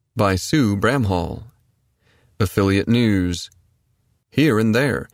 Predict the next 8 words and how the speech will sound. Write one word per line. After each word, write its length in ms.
edited 520
by 160
Sharon 340
Strakowski. 800
High 180
Tech 240
Swap 260
Shop. 400